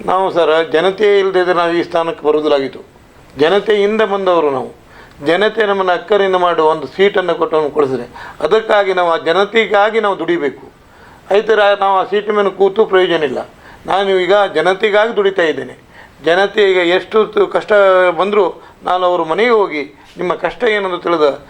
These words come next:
ಅವರಿಗೆಲ್ಲ ಸಹಾಯವನ್ನು ಮಾಡ್ತಾ ಇದ್ದೇನೆ. ಈ ವಾರ್ಡಿನ ಎಲ್ಲ ಜನರಿಗೂ ನಾನು ಧನ್ಯನಾಗಿದ್ದೇನೆ ಮತ್ತು ನಮ್ಮ ಈ ಎಸ್ ಎ ಎಂ ಸಿ, ನಮ್ಮ ಪಂಚಾಯಿತಿಯ ಸದಸ್ಯರಿಗೂ ನನ್ನ ಅಧ್ಯಕ್ಷನ ಮಾಡೋದಕ್ಕೆ ನಾನು ಚಿರಋಣಿಯಾಗಿದ್ದೇನೆ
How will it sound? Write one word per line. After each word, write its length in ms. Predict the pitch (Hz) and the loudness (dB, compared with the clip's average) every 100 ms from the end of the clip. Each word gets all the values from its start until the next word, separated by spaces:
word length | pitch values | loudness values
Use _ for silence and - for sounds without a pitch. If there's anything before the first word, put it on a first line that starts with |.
| - - | -20 -4
ಅವರಿಗೆಲ್ಲ 580 | 175 175 180 214 202 156 | -2 0 2 4 2 2
ಸಹಾಯವನ್ನು 400 | 170 170 160 151 | 2 2 0 0
ಮಾಡ್ತಾ 300 | 147 - - | -2 -2 0
ಇದ್ದೇನೆ. 600 | 135 113 101 - - - | -2 -4 -14 -16 -4 0
ಈ 100 | 170 | 4
ವಾರ್ಡಿನ 400 | 160 160 160 151 147 147 | 4 4 2 0 2 2
ಎಲ್ಲ 200 | 143 160 175 175 170 160 156 151 151 139 123 143 | 2 4 2 2 2 0 0 0 0 0 -4 -2
ಜನರಿಗೂ 400 | 143 151 147 143 | 0 2 2 2
ನಾನು 440 | 139 139 135 127 127 | 0 0 0 -2 -2
ಧನ್ಯನಾಗಿದ್ದೇನೆ 840 | 139 156 143 135 123 120 123 131 - - - - - 151 | -2 0 0 -2 -2 -4 -6 -8 -12 -20 -20 -20 -6 -4
ಮತ್ತು 460 | 156 - 143 131 - - - | -4 0 0 -2 -12 -20 -8
ನಮ್ಮ 200 | 156 165 156 147 | -4 -2 -2 0
ಈ 240 | 151 151 147 139 131 135 139 | 0 2 2 2 2 -2 -6
ಎಸ್ 180 | - | -2
ಎ 40 | 190 | 2
ಎಂ 240 | 170 165 | 2 0
ಸಿ, 300 | - 160 147 | 0 0 0
ನಮ್ಮ 260 | 143 156 147 135 131 131 131 - | -2 -2 0 0 0 -4 -8 -6
ಪಂಚಾಯಿತಿಯ 640 | 156 180 180 170 160 143 127 - - - - | -6 0 0 0 -2 -2 -2 -6 -20 -20 -8
ಸದಸ್ಯರಿಗೂ 560 | - 180 190 175 160 151 | 0 2 2 0 2 2
ನನ್ನ 160 | 147 135 | 2 0
ಅಧ್ಯಕ್ಷನ 460 | 135 170 - 160 | -2 -2 -2 -2
ಮಾಡೋದಕ್ಕೆ 380 | 151 143 139 135 | 0 2 0 0
ನಾನು 120 | 135 | -2
ಚಿರಋಣಿಯಾಗಿದ್ದೇನೆ 1080 | 123 147 160 160 151 135 123 113 117 113 | 0 0 2 2 0 0 -2 -6 -8 -8